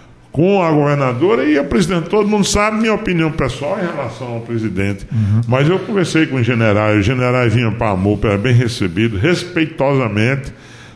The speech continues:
Speaker 1: né, como representação institucional do governo federal, porque não me cabe como representante institucional tá brigando com ninguém, né, é tempo de arenga, é de buscar saídas.
Speaker 2: Ok.
Speaker 1: A gente só não conversa com quem não quer, aí fica difícil,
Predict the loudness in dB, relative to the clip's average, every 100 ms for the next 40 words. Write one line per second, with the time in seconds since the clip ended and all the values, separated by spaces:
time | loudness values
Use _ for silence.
0 | -2 -2 0 2 4 4 2 0 0 0
1 | 0 -2 0 -2 -4 -6 -12 -10 -8 -6
2 | -4 -2 -4 -4 -6 -4 0 0 -2 -6
3 | -4 -4 -4 -16 -16 -4 0 2 2 0
4 | -2 -2 0 2 2 0 2 2 2 0
5 | -4 -6 -8 -10 -6 -4 -2 -2 -2 -2
6 | -2 0 0 0 0 0 -2 0 2 2
7 | 2 0 -4 -12 -20 -14 -4 0 0 0
8 | -2 0 0 2 2 2 2 0 -4 -8
9 | -2 0 2 0 0 0 0 0 2 2
10 | 2 0 -2 -6 -2 -2 0 -2 0 0
11 | 0 0 -2 -4 -6 -4 -4 -4 -2 0
12 | 0 -2 -4 -4 -6 -8 -4 -2 0 2
13 | 0 0